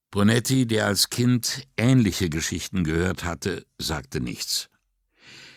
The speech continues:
Vianello sah ihn lächelnd an. Darüber zu reden ist auch kein Trost, stimmt's? Er nahm ein Sandwich und biss zögernd hinein,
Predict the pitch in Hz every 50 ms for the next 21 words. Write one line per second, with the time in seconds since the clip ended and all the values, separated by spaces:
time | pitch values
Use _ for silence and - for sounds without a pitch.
0 | _ _ _ _ _ _ - 98 113 113 110 113 110 104 104 110 117 117 104 -
1 | 107 101 104 107 107 98 95 95 90 - - 101 98 98 92 - - - 80 67
2 | 60 64 - _ _ _ _ _ _ _ _ _ _ _ _ _ _ - 85 87
3 | 92 104 101 101 98 - - 113 90 90 101 104 104 107 104 120 117 117 117 -
4 | _ - - 104 - - - 131 131 113 - - 90 76 69 65 - - - 65
5 | 62 60 - - - - - _ _ _ _ - - 95 98 107 131 131 - -
6 | - _ _ _ _ _ _ _ _ _ _ _ _ _ _ _ _ _ _ _
7 | - - - _ _ _ _ _ _ - 90 98 113 143 170 151 127 113 98 -
8 | - 98 92 95 101 - 117 123 123 - - - - - - 117 113 - - -
9 | 107 101 - - - - - - 101 98 95 92 95 92 92 87 - 87 85 80
10 | 80 82 85 90 90 101 -